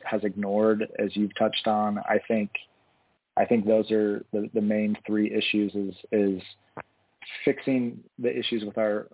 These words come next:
permitting process and our ability to build and where to build. Um, public safety, homelessness is kind of one and the same, different, but it, it, it can be incorporated. And then,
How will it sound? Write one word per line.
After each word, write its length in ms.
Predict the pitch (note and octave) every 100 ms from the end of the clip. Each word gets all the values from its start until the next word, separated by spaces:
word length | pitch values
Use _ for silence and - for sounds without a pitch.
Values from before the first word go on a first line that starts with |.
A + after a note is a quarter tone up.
| - _ _ _ _ _ _ -
permitting 360 | - A#2 A2+ G#2+
process 440 | A2 G#2 A2+ G#2+ -
and 80 |
our 140 | G#2+ G#2
ability 520 | G2 - A2+ A2 G#2+
to 60 | G#2
build 400 | F#2 G2 G2 G2+
and 140 | G2+
where 160 | G2+ G2
to 80 | F#2+
build. 420 | G2 G2 G2+ F#2+ - _ _ _ _ _ -
Um, 520 | G#2+ G2+ F#2+ F#2+ G#2
public 280 | - B2 A2+ -
safety, 340 | A2 G#2 A2
homelessness 580 | G#2 G#2 G#2+ - G#2 G#2
is 100 | G#2 G2
kind 220 | - G2+
of 100 | F#2+ F#2 F#2+
one 260 | G2+ A2 A2
and 380 | G#2+ G#2+ G#2+
the 100 | G#2 G2+ -
same, 300 | A2 G#2+ G#2
different, 380 | A2 A2 G#2+ -
but 160 | - B2 -
it, 160 | A2+ A2
it, 200 | A2 A2
it 160 | A#2 -
can 120 | A2+
be 80 | A2
incorporated. 680 | G#2+ A2 - G#2+ G#2+ G#2 - _ _ _ _ -
And 220 | A2 G#2+
then, 380 | G#2+ G#2 G2 F#2+